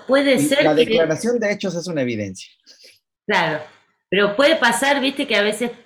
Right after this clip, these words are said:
Speaker 1: viene, viene, uy, viene el auditor y viene de malas, ¿no? Entonces
Speaker 2: Ah,
Speaker 1: busca
Speaker 2: sí.
Speaker 1: el, lo que decimos el pelo al huevo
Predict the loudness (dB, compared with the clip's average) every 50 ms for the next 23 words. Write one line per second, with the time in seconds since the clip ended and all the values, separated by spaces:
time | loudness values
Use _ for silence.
0 | _ _ _ _ -8 -4 0 0 0 0 -2 -4 -4 -4 -2 -2 -2 -2 -2 -2
1 | -2 -2 -2 -2 -2 -2 0 0 0 0 0 0 0 0 0 -2 -4 -4 -4 -4
2 | -4 -4 -6 -8 -14 _ _ _ _ _ _ _ _ -8 -8 -6 -4 -2 -2 -2
3 | 0 -2 -2 -2 -2 0 0 2 0 0 -2 -4 -8 -10 -10 -8 -6 -6 -6 -6
4 | -8 -10 -12 -12 -10 -8 -8 -8 -6 -4 -4 -2 -2 -2 -4 -6 -6 -2 2 4
5 | 4 4 4 2 0 -4 -4 -2 -2 -2 -4 -4 -6 -6 -6 -6 -6 -6 -6 -6
6 | -6 -6 -6 -8 -8 -6 -6 -8 -8 -8 -10 -8 -6 -6 -4 -2 -2 0 0 0
7 | 0 -2 -2 -4 -4 -2 -2 -2 -2 -4 -6